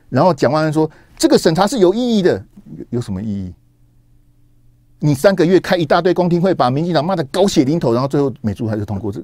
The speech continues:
意义在哪里？你作秀三个月而已啊！我们要加强审查，哎，别，别，别了啦！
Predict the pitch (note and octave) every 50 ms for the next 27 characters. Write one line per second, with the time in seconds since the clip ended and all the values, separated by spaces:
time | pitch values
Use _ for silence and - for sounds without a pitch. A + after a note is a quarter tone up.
0 | C#3 - - C3 A#2 A2 G2 A2 F#2 E2+ E2 D#2 C#2+ - _ _ _ _ _ _
1 | _ _ _ _ _ _ _ _ _ _ - B2 C3 A#2 F#2+ E2 - - F3 C#3+
2 | B2+ - D3+ B2+ - - B2+ B2+ A2+ G#2 G#2+ A#2 A2+ G2 F2 F2 F2+ - - -
3 | - G#2+ - _ _ _ _ _ _ - - G#3 C4+ D4+ D4 - D#4 D4+ - C#4
4 | C#4 A3 A#3 F#3 F3 - F3 F3 F3 F#3 - _ - - - - - - - -
5 | - - _ - - - - - - - D2+ D#2 D#2+ D2+ C#2 - -